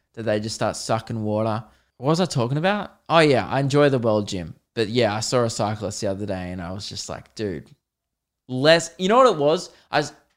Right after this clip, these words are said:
fair enough if you're full into cycling and, like, you're, like, Cadel Evans, like, level, you know, you got the bike, you're like, "Fucking, I love gears and I love mountain riding,"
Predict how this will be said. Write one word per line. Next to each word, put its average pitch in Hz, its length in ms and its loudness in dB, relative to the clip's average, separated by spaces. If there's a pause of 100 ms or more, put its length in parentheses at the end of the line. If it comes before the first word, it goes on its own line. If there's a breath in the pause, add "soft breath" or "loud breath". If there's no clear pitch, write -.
(280)
fair 196 160 4
enough 226 220 4
if 208 100 2
you're 175 140 6
full 156 340 0
into 139 220 -2
cycling 113 640 -2 (340)
and, 123 200 -2
like, 117 340 -2 (180)
you're, 135 260 2
like, 123 260 2
Cadel 117 500 2
Evans, 110 380 -2
like, 104 180 0
level, 104 580 0 (300 soft breath)
you 120 140 -6
know, 104 140 0
you 107 220 0
got 104 380 0
the 98 80 -10
bike, 120 600 0
you're 107 140 2
like, 95 220 -4
"Fucking, 127 600 -2
I 107 80 0
love 120 420 -2 (160)
gears 147 600 2
and 127 120 -2
I 127 40 -2
love 135 300 -6
mountain 147 520 -4
riding," 143 640 -4